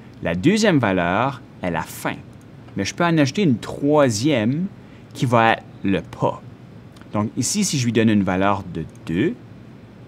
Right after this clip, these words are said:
remarquez quand j'exécute mon programme, il fait un, puis là, il fait un bond de deux,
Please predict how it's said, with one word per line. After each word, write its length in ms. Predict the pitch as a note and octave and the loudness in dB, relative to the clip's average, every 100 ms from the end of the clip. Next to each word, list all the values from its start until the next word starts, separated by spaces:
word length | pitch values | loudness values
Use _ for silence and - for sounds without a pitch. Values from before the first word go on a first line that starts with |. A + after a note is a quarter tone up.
| - - | -20 -8
remarquez 360 | F#2+ G#2 - | -2 -2 -2
quand 120 | D3+ B2 | -2 0
j'exécute 460 | G2+ F#2+ F2+ G#2+ | 0 -2 -4 -6
mon 140 | F#2+ E2 | -6 -8
programme, 640 | - D#2 D#2+ A2 F3 G#3+ - - - - - - | -10 -10 -2 0 0 -2 -8 -18 -20 -20 -18 -16
il 60 | |
fait 220 | F2+ F2+ - D#2 | -10 -10 -10 -4
un, 280 | A2+ D3 A3 - - - - - | -2 0 -2 -6 -18 -20 -20 -8
puis 80 | A2 | -2
là, 60 | |
il 80 | G#2+ | -2
fait 160 | - C3 | 0 0
un 100 | F2+ | 0
bond 260 | F#2 A2 | 0 0
de 120 | G2 | -2
deux, 320 | E2+ E2 G2 | -4 -4 -6